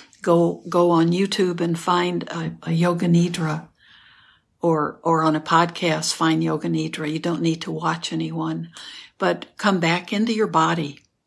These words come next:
This is not a time for us to be, uh, leaving our bodies and floating around. This is when we need to stay grounded. And that's why when we, when we meditate, we, some part of us needs to be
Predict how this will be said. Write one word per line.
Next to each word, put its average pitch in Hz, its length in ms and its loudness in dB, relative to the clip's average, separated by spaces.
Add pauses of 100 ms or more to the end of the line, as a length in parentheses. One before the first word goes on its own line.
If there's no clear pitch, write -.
(180)
This 180 380 -2
is 190 100 -6
not 190 240 2
a 233 80 2
time 208 380 0
for 190 200 -2
us - 180 -6
to 196 60 -8
be, 196 340 -2 (540)
uh, 185 200 0
leaving 214 420 4
our 202 80 4
bodies 180 560 4
and 175 160 -2
floating 180 400 0
around. 160 540 -2 (140)
This 190 220 0
is 214 200 -6
when 220 100 0
we 202 140 0
need 180 240 -4
to 175 80 -8
stay 180 300 -2
grounded. 165 640 0 (720)
And 165 540 0
that's 175 500 2
why 175 360 0
when 180 240 -4
we, 170 300 -4 (400)
when 170 160 -2
we 170 120 0
meditate, 170 720 0
we, 151 280 -6
some 202 260 0
part 202 260 4
of - 120 0
us 160 240 -2
needs 175 320 -2
to - 80 -8
be 175 340 -4